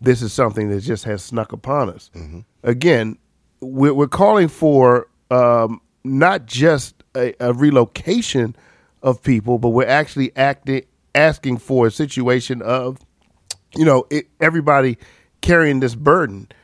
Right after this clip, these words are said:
Speaker 1: and, and, and, and understand that this just is what comes with being who we are in America. Um, it always seems like we're, we're ready to utilize these people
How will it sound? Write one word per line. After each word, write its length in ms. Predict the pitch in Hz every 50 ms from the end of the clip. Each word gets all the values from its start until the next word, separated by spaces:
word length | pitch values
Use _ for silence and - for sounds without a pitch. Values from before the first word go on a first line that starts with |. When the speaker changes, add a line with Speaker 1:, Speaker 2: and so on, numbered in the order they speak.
| _ _ _ -
Speaker 1:
and, 420 | 127 135 131 127 127 123 123 120 - -
and, 200 | 135 139 127 -
and, 420 | 135 139 131 113 139 135 131 123
and 200 | - 131 135 131
understand 540 | 143 147 151 143 131 - 160 151 143 139 127
that 360 | 120 120 117 117 117 110 123
this 240 | 143 185 180 - -
just 300 | 147 151 147 135 - -
is 140 | 117 110 110
what 240 | 131 147 135 _
comes 400 | - - - 160 160 147 131 117
with 240 | 120 123 113 _ _ 113
being 440 | 127 139 135 123 120 110 107 104 - _ _ _ _
who 140 | - 156 139
we 220 | 117 117 120 120
are 200 | 117 113 110 110
in 80 | 101 104
America. 420 | 110 117 135 147 131 104 - - - _ _ _ _ _ _ _ _ _
Um, 280 | - 123 123 123 117 120
it 80 | 120
always 340 | 143 165 175 175 160 139 -
seems 340 | - 165 156 151 143 127 127
like 240 | 131 123 123 - -
we're, 300 | 117 120 117 113 113 110
we're 140 | 113 117
ready 280 | 110 120 139 139 131 123
to 120 | 113 - 120
utilize 600 | 110 135 170 190 165 135 123 117 113 110 107 98
these 180 | 117 110 98 -
people 400 | - 110 - 110 117 127 123